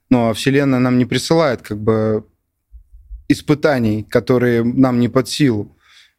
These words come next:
Мы можем только, как бы, сначала очень долго эмоционировать, реагировать на эти ситуации в том плане, что: «Ой, да за что мне такое там наказание, условно?»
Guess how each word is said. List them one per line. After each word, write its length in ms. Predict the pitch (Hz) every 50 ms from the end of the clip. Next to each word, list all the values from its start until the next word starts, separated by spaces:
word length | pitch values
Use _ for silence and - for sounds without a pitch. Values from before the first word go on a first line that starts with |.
| _
Мы 100 | 127 131 139
можем 340 | 147 147 143 - 131 123 113
только, 300 | - 135 123 - - 110
как 180 | - 120 123
бы, 80 | 117 120
сначала 480 | - - 127 - - 147 143 135 131 127
очень 320 | 127 123 - - 135 131
долго 280 | 139 139 131 131 127 123
эмоционировать, 840 | 123 123 120 - - 135 139 170 202 220 202 170 143 123 113 113 - _ _ _ _ _
реагировать 760 | 131 131 127 123 131 175 214 196 185 151 131 120 110 - _ _ _ _ _ _ _ _
на 260 | 123 127 131 131 127 127
эти 160 | - - 123
ситуации 800 | - - 123 - - 143 135 131 127 117 - - - 113 110 - - _ _ _ _ _ _ _ _ _
в 20 |
том 160 | - 139 135 131
плане, 320 | 131 135 135 127 120 117
что: 240 | 107 - - 131 131
«Ой, 320 | 143 165 165 165 156 151 135
да 240 | 123 131 123 123 120
за 160 | 117 131 127
что 220 | - - - 156
мне 140 | 147 139 123
такое 340 | 110 117 104 - 143 131 123
там 200 | - 120 117 117
наказание, 580 | 120 117 - 135 117 107 135 127 123 110 104 104
условно?» 580 | 101 101 - - - 113 110 104 101 104 104